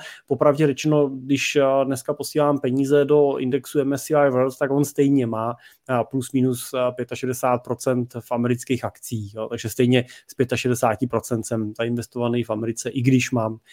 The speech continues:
M S C I World. A pokud bych měl někomu věřit, tak bych věřil, eh, té Americe jako takový, takže S and P je za mě v pohodě. Eh, jestli přes Patria Finance, eh, to už je taková jako technická záležitost, kde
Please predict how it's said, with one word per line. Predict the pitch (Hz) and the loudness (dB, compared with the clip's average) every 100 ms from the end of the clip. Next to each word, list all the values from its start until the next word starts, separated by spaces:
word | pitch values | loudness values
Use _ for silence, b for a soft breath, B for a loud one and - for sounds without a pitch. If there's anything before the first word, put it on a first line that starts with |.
| b b | b b
M | 113 113 | -6 -6
S | |
C | - | 0
I | 120 107 | 2 2
World. | 104 104 | -2 -2
A | 117 | -2
pokud | 110 - 127 151 | 0 -4 0 2
bych | 139 143 | 2 4
měl | 147 139 | 4 4
někomu | 135 139 131 | 4 2 4
věřit, | 123 117 123 | 4 4 2
tak | 120 110 | 0 -2
bych | 120 | -2
věřil, | 110 107 113 110 131 | 0 -2 -4 -6 -8
eh, | 113 107 - | -4 -4 -4
té | 123 | -4
Americe | 110 117 110 | -2 -4 -4
jako | 120 123 | -6 -6
takový, | 113 - 107 | -8 -6 -6
takže | 104 101 110 - | -4 -4 -4 -8
S | - | -4
and | 131 117 | -2 2
P | 120 113 B B B - | 0 0 B B B -8
je | 117 | -6
za | 113 | 0
mě | 117 123 | 2 0
v | 123 | 0
pohodě. | 110 107 139 151 170 B B B B B - | -2 2 4 4 0 B B B B B 4
Eh, | 135 135 135 131 107 - - - _ | 6 8 6 4 2 -6 -16 -18 _
jestli | 175 151 196 | 4 4 4
přes | 185 190 - - 175 - | 0 -2 -2 -12 -16 2
Patria | 147 143 170 170 | 4 4 4 4
Finance, | - 147 139 156 160 156 151 | 6 4 6 6 4 4 4
eh, | 147 143 143 B B _ | 6 6 2 B B _
to | 139 | 0
už | 135 | 2
je | 151 | 2
taková | 151 147 151 | 0 4 4
jako | 143 165 | 4 2
technická | 156 - 151 147 - 151 151 151 | 0 2 0 2 4 6 6 4
záležitost, | 143 139 139 156 147 | 4 4 4 2 0
kde | 147 135 151 | 0 2 2